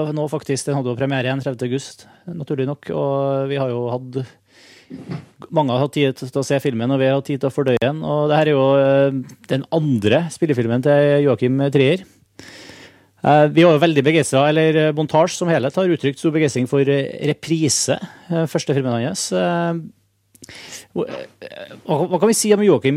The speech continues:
Trier, først og fremst, som sånn, eh, filmskaper? Hvor, hvor kommer han fra? Hva slags type,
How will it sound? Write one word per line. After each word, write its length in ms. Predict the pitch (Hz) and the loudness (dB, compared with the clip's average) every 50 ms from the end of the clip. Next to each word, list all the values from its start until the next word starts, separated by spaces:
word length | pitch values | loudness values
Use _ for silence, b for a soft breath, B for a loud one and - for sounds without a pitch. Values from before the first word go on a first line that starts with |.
| - | -2
Trier, 400 | - - - 139 110 95 90 131 165 | -6 -8 -6 -4 -4 -4 -2 -2 -2
først 220 | 165 214 202 - | -2 -2 0 0
og 60 | 214 226 | 0 0
fremst, 160 | 262 240 - | 0 -2 -2
som 100 | - 220 | -2 -2
sånn, 220 | 190 208 202 202 196 202 | 0 0 0 0 0 0
eh, 80 | 202 196 | 0 0
filmskaper? 460 | - 202 180 156 - - 127 - 165 151 | 0 -2 -4 -4 -4 -4 -4 -2 0 0
Hvor, 140 | 165 170 180 170 | 0 0 0 0
hvor 140 | 165 170 165 | -2 -2 0
kommer 180 | - 185 180 170 | 0 -2 0 -2
han 120 | 175 175 - | -2 -2 0
fra? 140 | 180 185 175 | 0 0 0
Hva 80 | 180 165 | 0 -2
slags 220 | - 165 - - - 175 170 | -4 -8 -8 -8 -8 -6 -4
type, 300 | - 175 151 - 147 143 | -4 -4 -2 -2 -2 0